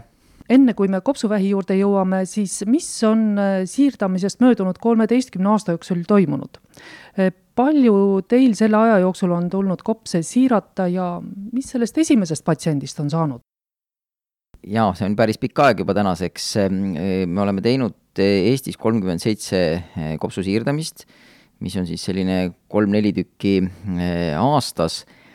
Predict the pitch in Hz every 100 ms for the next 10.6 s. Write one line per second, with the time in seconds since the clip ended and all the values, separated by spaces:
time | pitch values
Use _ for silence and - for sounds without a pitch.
0 | _ _ _ _ _ - 95 95 95 92
1 | 92 87 87 - _ - _ _ _ _
2 | _ 110 - 110 110 120 151 117 82 -
3 | - - 101 98 95 95 95 92 92 85
4 | 127 123 95 117 107 98 107 104 113 101
5 | 85 85 85 85 85 - 90 85 87 80
6 | - 87 85 82 80 82 101 127 - 80
7 | 82 85 82 78 95 110 98 82 82 85
8 | 82 110 135 110 90 101 95 87 104 110
9 | 90 82 98 135 120 95 87 95 98 -
10 | 92 90 82 _ 87 85